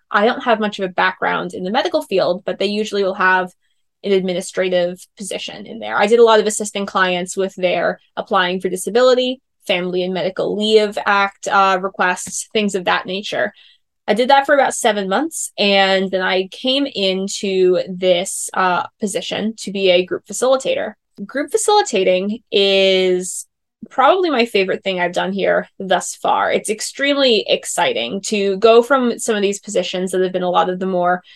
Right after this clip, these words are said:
behind the scenes, still extremely important work that gets done to Elevate,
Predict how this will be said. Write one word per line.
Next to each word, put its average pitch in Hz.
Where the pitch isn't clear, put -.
behind 233
the 226
scenes, 233
still 254
extremely 214
important 185
work 202
that 185
gets 185
done 185
to -
Elevate, 247